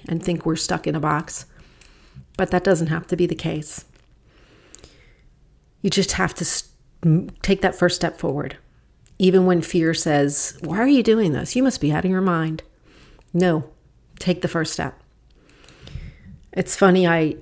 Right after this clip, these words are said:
uh, oftentimes you'll see memes or posts that'll say, you know, "What would you tell your twenty-five-year-old self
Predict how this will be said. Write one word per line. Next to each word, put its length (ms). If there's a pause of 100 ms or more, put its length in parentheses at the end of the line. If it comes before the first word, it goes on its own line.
(100)
uh, 280
oftentimes 600
you'll 100
see 640
memes 500
or 140
posts 420
that'll 240
say, 320
you 100
know, 120
"What 260
would 160
you 80
tell 320
your 140
twenty-five-year-old 960
self 600